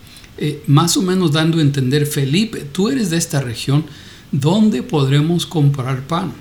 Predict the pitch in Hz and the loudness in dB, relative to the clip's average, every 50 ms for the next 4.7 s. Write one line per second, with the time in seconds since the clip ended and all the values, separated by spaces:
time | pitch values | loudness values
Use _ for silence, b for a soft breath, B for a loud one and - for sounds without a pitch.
0 | - - - - - 127 120 120 123 120 120 127 135 135 139 139 139 139 139 131 | -18 -20 -16 -10 -6 -4 -2 -2 -2 -4 -2 -2 0 0 2 2 2 2 0 -2
1 | 117 120 120 123 113 - - - - 147 151 139 - - - - B B B B | -4 -4 -4 -4 -6 -8 -8 -6 -2 0 0 0 0 -4 -8 -16 B B B B
2 | B B B B B B - 151 139 147 151 156 147 143 139 - - - - - | B B B B B B 0 2 4 4 4 4 2 -2 -4 -6 -10 -16 -20 -20
3 | - - 226 151 - - - 139 135 135 127 139 135 - 151 143 151 165 175 170 | -10 -6 -4 -4 -2 -2 0 2 2 4 4 2 2 2 2 4 4 4 4 4
4 | 156 - - 139 139 - 135 - - 147 143 139 - | 4 2 0 -4 -4 -2 -2 0 2 2 0 0 -2